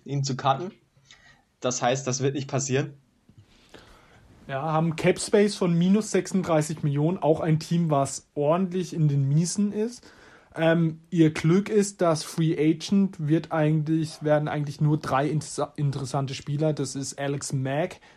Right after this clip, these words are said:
Speaker 2: der Center, den sie wahrscheinlich halten, weil ein Center ist, ja, gerade in dieser Offensive sehr wichtig. Todd Gurley wird wahrscheinlich gehen. Also den werden sie nicht bezahlen.
Speaker 1: Auf jeden Fall.
Speaker 2: Der war, er, Todd,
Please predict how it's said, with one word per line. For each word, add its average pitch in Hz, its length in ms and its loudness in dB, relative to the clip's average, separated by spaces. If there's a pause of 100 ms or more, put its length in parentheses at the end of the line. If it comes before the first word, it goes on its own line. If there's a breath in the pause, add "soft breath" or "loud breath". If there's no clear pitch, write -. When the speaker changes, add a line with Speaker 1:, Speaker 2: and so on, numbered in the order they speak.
(180 soft breath)
Speaker 2:
der 139 180 0
Center, 160 560 0 (440)
den 127 140 -4
sie 120 300 -6
wahrscheinlich 123 540 -8
halten, 151 480 -4
weil 131 180 -6
ein 135 140 -8
Center 135 500 -4
ist, 127 420 -8 (800 soft breath)
ja, 113 280 -8
gerade 151 300 2
in 151 100 4
dieser 156 320 2
Offensive 147 580 0
sehr 135 280 -2
wichtig. 156 400 -4
Todd 160 260 0
Gurley 165 480 4
wird 151 240 2
wahrscheinlich 131 580 -6
gehen. 156 420 -2 (260)
Also 120 200 -8
den 120 220 -2
werden 120 180 -2
sie 120 140 -6
nicht 120 180 -6
bezahlen. 120 340 -2
Speaker 1:
Auf 113 60 2
jeden 147 120 -2
Fall. 113 400 -4 (420 soft breath)
Speaker 2:
Der 127 180 0
war, 127 320 2
er, 139 720 -2 (260)
Todd, 190 220 4